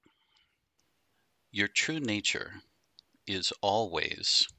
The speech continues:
the undivided, non-dual Brahman, which is a mass of being, consciousness, bliss,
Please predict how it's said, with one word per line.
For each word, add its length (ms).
the 180
undivided, 920
non-dual 880
Brahman, 500
which 220
is 100
a 60
mass 640
of 300
being, 520
consciousness, 880
bliss, 500